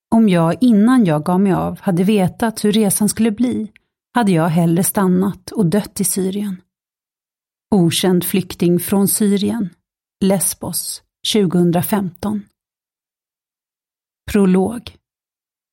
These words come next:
När du har skrämts till tystnad,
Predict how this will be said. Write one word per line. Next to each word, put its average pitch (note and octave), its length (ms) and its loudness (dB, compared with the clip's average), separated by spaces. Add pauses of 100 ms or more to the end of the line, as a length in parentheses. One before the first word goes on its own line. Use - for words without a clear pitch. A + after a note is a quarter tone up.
(540)
När G3 260 2
du F#3+ 120 2
har G3+ 120 2
skrämts G#3+ 680 -2
till F3+ 320 -2
tystnad, G#3+ 760 -4